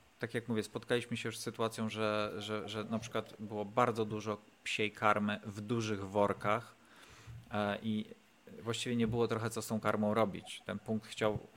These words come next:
chciał nawet, żebyśmy tą karmę zabrali stamtąd, tak? Bo już nie mia-, nie mieli miejsca, żeby, e, żeby ją składować, więc, e, proszę o kontakt,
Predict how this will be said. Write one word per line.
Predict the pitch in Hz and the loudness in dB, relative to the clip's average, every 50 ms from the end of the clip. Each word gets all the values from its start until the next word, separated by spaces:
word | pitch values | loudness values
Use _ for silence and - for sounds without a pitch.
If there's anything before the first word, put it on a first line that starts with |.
| 104 - - - 101 110 | -14 -14 -14 -16 -20 -18
chciał | - - - 113 113 | -10 -4 -2 0 2
nawet, | 113 110 110 104 | 2 2 0 0
żebyśmy | 110 107 104 - 117 113 107 | -2 -4 -6 -4 -4 -4 0
tą | - 113 | 0 0
karmę | 110 - 123 110 113 117 107 | 4 6 6 6 6 4 4
zabrali | 110 107 110 117 110 104 95 90 - | 4 6 8 8 8 8 6 4 -2
stamtąd, | - - - - - - - 98 95 104 | -8 -10 -10 -10 -10 -12 -14 -14 -10 -4
tak? | - 98 104 104 | -2 0 0 0
Bo | 98 101 | 0 -2
już | 101 - - | -4 -4 -2
nie | - 107 | 0 2
mia-, | 107 107 107 - 107 | 4 4 4 4 4
nie | 113 110 107 | 4 4 4
mieli | 107 104 104 104 | 4 4 4 2
miejsca, | 104 101 104 - - - 104 98 | 2 2 0 0 -2 -2 -2 -2
żeby, | 104 101 95 101 101 98 - - - - - - - - - - - - - 101 | -2 -4 -2 -2 -2 -2 -2 -6 -16 -20 -20 -20 -20 -20 -20 -20 -16 -10 -6 -4
e, | 101 101 101 95 | -2 -2 0 -2
żeby | 107 104 - 107 | -2 -2 -2 -2
ją | 104 101 | -2 -2
składować, | - - - 113 107 107 104 98 95 92 - | -4 -4 -4 0 2 4 4 4 2 0 0
więc, | - 104 98 98 - - - - - - - - - - - - - - - - | -2 -2 -2 -2 -4 -8 -12 -14 -20 -20 -20 -20 -20 -20 -20 -20 -20 -20 -14 -8
e, | - 98 98 98 95 95 90 - - - - - - | -4 -2 0 0 0 0 -2 -4 -6 -12 -20 -14 -6
proszę | - 123 113 - - - | -2 -2 -2 0 -2 -6
o | - 110 | -6 -6
kontakt, | - - - 131 123 113 110 - 110 113 123 127 - - - - | -8 -6 0 2 2 2 2 4 4 4 4 4 0 -6 -18 -20